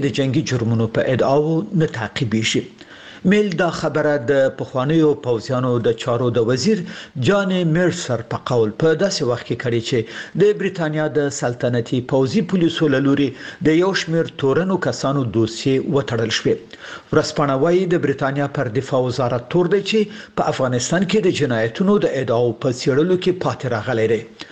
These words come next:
په دغو ادعاو کې په افغانستان کې د بریتانیایي پوځیانو له لوري د څلورو تنو د وژلو تور هم شامل دی چې د هغو په منځ کې د دوو تنو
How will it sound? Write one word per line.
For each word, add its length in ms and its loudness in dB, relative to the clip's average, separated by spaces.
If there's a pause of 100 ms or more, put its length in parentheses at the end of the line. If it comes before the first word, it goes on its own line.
(460)
په 220 2
دغو 180 4 (160)
ادعاو 380 2
کې 260 0
په 140 0
افغانستان 500 -2
کې 120 0 (100)
د 260 2
بریتانیایي 480 0 (100)
پوځیانو 480 0
له 140 4
لوري 200 2 (380)
د 220 4
څلورو 480 2
تنو 180 -2 (140)
د 160 0
وژلو 420 2
تور 240 -2
هم 240 -6
شامل 400 -2
دی 80 0 (380)
چې 60 2 (120)
د 140 -4
هغو 260 2 (160)
په 140 0
منځ 240 0
کې 520 -2
د 160 4 (120)
دوو 260 4
تنو 220 0